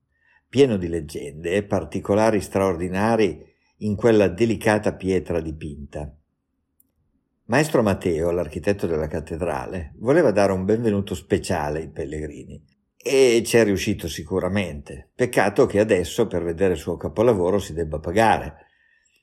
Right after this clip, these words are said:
e che non sia possibile usarlo per il motivo per il quale è stato realizzato, e cioè entrare nella cattedrale. Maestro Matteo lavorò per decenni al suo capolavoro,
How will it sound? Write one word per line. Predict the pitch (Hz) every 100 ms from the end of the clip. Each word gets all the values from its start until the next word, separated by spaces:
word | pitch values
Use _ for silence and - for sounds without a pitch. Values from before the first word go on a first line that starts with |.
| _
e | -
che | -
non | 101 98
sia | 127 104
possibile | 107 104 107 95 101
usarlo | 95 107 98 85 90 98
per | 90
il | 85
motivo | 95 85 95 92
per | 80
il | 78
quale | 78 90 82
è |
stato | 76 82 76 76
realizzato, | 78 76 73 85 110 76 - 67 -
e | -
cioè | 101 117 69 -
entrare | 95 90 85 73 73 64 _ _
nella | 85 80 71
cattedrale. | 73 - 65 67 - 78 - _ _ _ _ _ _ _ _ _ _ _ _ _ _ _ _
Maestro | - 127 120
Matteo | 127 127 117 110
lavorò | 95 95 98 98
per | 101
decenni | 85 95 - 95 80 85
al | 78
suo | 78 90
capolavoro, | 76 82 80 82 78 76 71 76 76 -